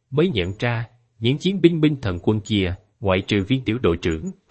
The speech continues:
dường như đều là những bức tượng không cảm xúc, không thể hiện bất kỳ biểu cảm nào,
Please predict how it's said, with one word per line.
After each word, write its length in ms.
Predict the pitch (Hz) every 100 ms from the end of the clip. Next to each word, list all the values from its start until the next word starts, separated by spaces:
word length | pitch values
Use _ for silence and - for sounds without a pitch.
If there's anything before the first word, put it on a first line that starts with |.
| _ 120
dường 220 | 131 147
như 240 | 160 170 131
đều 180 | 113
là 160 | 120 117
những 280 | 113 123 180
bức 120 | 220 -
tượng 260 | - 98 -
không 260 | - 147 139
cảm 160 | 92
xúc, 240 | 127 214 214 - _ -
không 180 | 190 185
thể 100 | 135
hiện 300 | 113 98 113
bất 100 | 226 -
kỳ 160 | 110 98
biểu 220 | 95 -
cảm 260 | 107 147
nào, 280 | 135 78 82